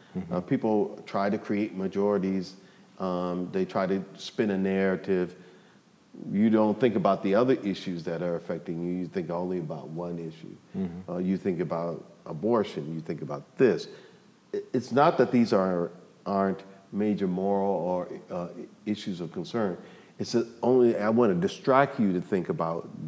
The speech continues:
Speaker 2: this is,
Speaker 1: Yeah.
Speaker 2: and don't think about these other things. And I,
Speaker 1: Yeah.
Speaker 2: I, I think, I think, I, I, I, I, my, my, my point being is that, uh, uh, what I'm hoping to do, even with the,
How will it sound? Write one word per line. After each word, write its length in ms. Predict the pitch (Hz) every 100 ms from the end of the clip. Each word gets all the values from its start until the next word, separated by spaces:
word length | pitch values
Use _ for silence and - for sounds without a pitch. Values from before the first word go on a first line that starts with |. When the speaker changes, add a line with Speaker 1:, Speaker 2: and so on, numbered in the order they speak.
| 76 85 -
Speaker 2:
this 260 | 151 190 196
is, 320 | 117 113 - - - -
Speaker 1:
Yeah. 200 | - 120 - -
Speaker 2:
and 260 | 92 - 123
don't 260 | 160 208
think 140 | 208 180
about 280 | 127 113
these 160 | 101 95
other 180 | 117 107
things. 380 | 98 80 78 - -
And 220 | 95 98 202
I, 120 | 165
Speaker 1:
Yeah. 200 | - 196 202
Speaker 2:
I, 40 | 180
I 40 |
think, 260 | 233 220 -
I 60 | 143
think, 260 | 190 -
I, 80 | 135
I, 360 | 151 147 139 131 - -
I, 60 | 123 120 120
I, 40 | - - - - - - _
my, 180 | 123 127 -
my, 140 | 127
my 280 | 120 123 120
point 380 | 107 - 190 107
being 360 | 107 110 104 101
is 320 | 92 90 92
that, 280 | 98 90 85 -
uh, 320 | 92 90 90 87 - - - _ _ _ _ -
uh, 140 | 90 - 104 - -
what 360 | 98 113 - -
I'm 380 | 104 113 107 98
hoping 460 | 104 113 113 104 90
to 80 | 82
do, 340 | 101 92 87
even 360 | 95 98 95 87
with 280 | 87 80 -
the, 280 | 80 80